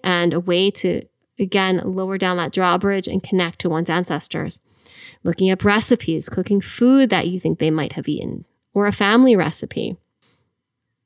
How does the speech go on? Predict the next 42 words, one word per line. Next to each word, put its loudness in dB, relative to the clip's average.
Bringing 4
the 6
spices 6
or 4
herbs 6
into 4
your 2
home 4
that 2
would 2
have -4
been 4
grown 4
or 2
used 2
when 0
they 0
were -6
in -6
body. -10
Things 6
like -2
that -6
can -4
be -4
so 2
powerful 0
and 6
then 6
really 6
healing 0
to -2
our 0
bodies, -6
because 0
our 6
bodies 4
are 0
made 4
of -2
their -2
bodies. -6